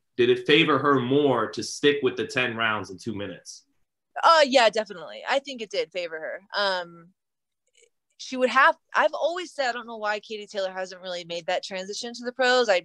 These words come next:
Speaker 2: I mean, it's her coaching, right? Um, it's worked for her so well for so many years, uh, but she really hasn't settled down her feet, and she doesn't really, like, punch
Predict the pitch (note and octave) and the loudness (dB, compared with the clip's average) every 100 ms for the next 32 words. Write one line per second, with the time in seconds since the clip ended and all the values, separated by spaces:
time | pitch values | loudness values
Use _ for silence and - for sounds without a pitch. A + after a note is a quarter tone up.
0 | _ C#3 F#3 F3+ F3 - - G3 - F3+ | _ -14 -10 -10 -12 -14 -10 -8 -4 -4
1 | - G#3 G#3+ G3+ F#3+ A3+ - - - _ | -4 -8 -6 0 2 0 -4 -20 -20 _
2 | F3+ F3 E3 E3 G3 G3 G#3 G#3 - F3+ | -2 -2 -2 -4 -2 -2 -4 -6 2 2
3 | F#3 F3+ F3+ - F3+ F3+ E3+ E3+ F3 F#3 | 4 2 0 -6 -6 -6 -6 -4 -2 -2
4 | F3+ D#3+ D#3 E3 - - G3+ G#3 A3 G#3+ | 0 0 0 -2 -4 -4 -4 0 2 2
5 | F#3+ F#3 F3+ - - G3+ F#3 F#3 E3+ _ | 0 0 -6 -18 0 2 2 -2 -8 _
6 | - F#3+ E3+ E3+ E3 - F3 E3 - - | -2 0 0 -4 -14 -12 -10 -10 -12 -18
7 | - - F3 G3+ G3 F#3+ F#3+ F#3 E3+ D#3+ | -20 -16 -8 -6 -4 0 2 2 2 0
8 | - - - G3+ - | -4 -10 -6 -4 -6